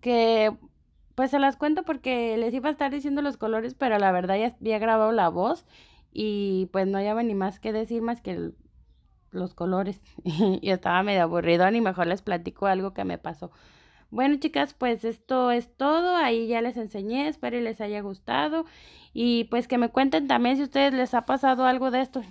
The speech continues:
Tengo muchas más historias que me han pasado casi con puras de cortes, mm, a los hombres. Por eso no me gusta cortar el pelo. Pero bueno, ya luego les platico. Bueno, muchas, mis chicas, gracias por ver, gracias por acompañarme y nos vemos en un próximo video.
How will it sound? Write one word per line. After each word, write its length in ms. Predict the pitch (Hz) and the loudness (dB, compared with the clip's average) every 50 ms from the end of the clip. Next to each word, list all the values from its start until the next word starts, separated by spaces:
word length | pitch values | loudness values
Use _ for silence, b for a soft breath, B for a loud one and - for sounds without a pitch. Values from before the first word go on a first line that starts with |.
| - - | -8 -6
Tengo 200 | 262 254 285 320 | -4 0 2 2
muchas 280 | 330 349 320 359 330 | 2 0 0 -2 0
más 180 | 320 320 320 302 | 2 2 2 0
historias 440 | 320 285 311 277 277 269 285 277 - | -4 -4 -4 -4 -2 -2 -2 -2 -2
que 120 | 277 247 | -2 -2
me 100 | 233 214 | -2 -2
han 60 | 208 - | -2 0
pasado 420 | 254 262 - 262 247 247 254 247 | -2 0 2 4 4 2 2 2
casi 320 | - 247 254 233 254 220 _ _ _ - | 4 4 4 4 0 -6 _ _ _ -2
con 200 | 220 220 220 196 | 0 0 0 -2
puras 420 | - 208 233 240 240 254 254 208 | -2 0 2 4 4 4 2 2
de 120 | 208 214 208 | -2 -6 -2
cortes, 480 | - 214 208 202 - - 269 277 - _ b b b b b b b b b b b - - | -2 -2 -2 -2 -2 -4 -4 -4 -4 _ b b b b b b b b b b b -10 -4
mm, 220 | - 220 220 233 - | 0 2 2 4 6
a 140 | 190 214 208 | 6 6 8
los 220 | 208 202 214 - 233 | 6 4 2 2 2
hombres. 400 | 226 226 254 277 330 415 403 - | 2 4 4 2 2 0 -2 -4
Por 180 | - 254 226 | -4 -4 -4
eso 160 | 214 202 - 233 | -4 -4 -6 -6
no 120 | 233 233 | -4 -4
me 100 | 240 233 | -4 -4
gusta 260 | 214 226 214 - 247 | -4 -6 -6 -6 -6
cortar 340 | 247 233 196 - 208 208 214 | -6 -6 -8 -4 -4 -4 -4
el 100 | 214 208 | -4 -6
pelo. 380 | - - 220 233 285 349 - _ _ _ _ _ - | -8 -6 -6 -4 -4 -6 -8 _ _ _ _ _ -6
Pero 260 | 220 220 208 202 190 | -4 -2 -2 0 0
bueno, 240 | 185 208 196 185 180 _ B B B B B B B B B B - | 0 -2 -2 -2 -6 _ B B B B B B B B B B 0
ya 120 | 233 240 | 2 4
luego 180 | 254 262 277 285 | 4 6 4 4
les 160 | 277 269 262 | 2 0 -2
platico. 480 | - 214 202 196 - 220 - - 190 b b b b b b - | -2 -4 -4 -4 -6 -10 -10 -10 -16 b b b b b b -2
Bueno, 180 | 302 302 320 320 | 2 4 6 6
muchas, 300 | 330 311 - 320 302 - _ _ _ _ | 6 6 4 0 -2 -4 _ _ _ _
mis 220 | - 262 269 269 247 | -2 -2 -2 -2 -2
chicas, 320 | - 262 - 285 285 269 | -6 -4 -2 0 0 0
gracias 360 | 269 269 247 269 254 302 269 | 2 2 0 0 0 -2 -6
por 340 | - - 240 233 220 214 196 | -4 -2 -2 -2 -2 -2 -2
ver, 480 | 214 233 247 269 311 339 349 359 - 311 | -2 -2 0 2 2 2 2 0 -2 -2
gracias 240 | 277 262 254 - - | -4 -6 -6 -8 -8
por 160 | - 233 214 | -6 -4 -4
acompañarme 840 | 202 196 - 202 196 190 - 190 196 202 220 247 269 294 311 330 339 | -4 -4 -4 -6 -6 -4 -4 -4 -4 -2 -2 0 2 2 2 2 2
y 80 | 320 277 | 2 0
nos 140 | 233 208 185 | 0 -2 -4
vemos 280 | 214 220 226 233 254 254 | -4 -6 -6 -6 -6 -8
en 140 | 226 208 208 | -8 -8 -8
un 100 | 208 208 | -8 -8
próximo 460 | - 240 226 - 269 254 262 262 247 | -10 -10 -10 -8 -6 -4 -4 -4 -4
video. 300 | 254 247 214 202 180 | -4 -4 -4 -4 -6